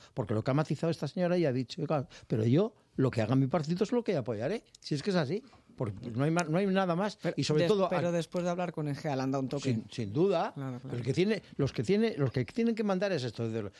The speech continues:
Speaker 1: y a mí me parecería que el parti-, lo, que es a lo que vamos, que el Partido Popular se abstuviera en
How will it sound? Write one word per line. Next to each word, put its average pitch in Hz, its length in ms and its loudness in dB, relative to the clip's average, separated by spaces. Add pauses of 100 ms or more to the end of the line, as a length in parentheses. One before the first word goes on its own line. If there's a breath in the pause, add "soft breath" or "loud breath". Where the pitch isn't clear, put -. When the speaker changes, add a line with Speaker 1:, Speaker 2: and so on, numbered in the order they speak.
(120)
Speaker 1:
y 143 80 2
a 135 80 2
mí 202 100 4
me 170 140 4
parecería 95 680 -6 (380 soft breath)
que 127 280 0
el 120 100 0
parti-, - 300 -4
lo, 120 140 -4
que 123 220 -10
es 143 80 -4
a - 20 0
lo 135 140 0
que 123 80 -4
vamos, 104 280 -6
que 123 120 -6
el 104 80 -4
Partido 170 340 0
Popular 117 400 -2 (140)
se - 200 0
abstuviera 135 680 0 (680 soft breath)
en 170 380 4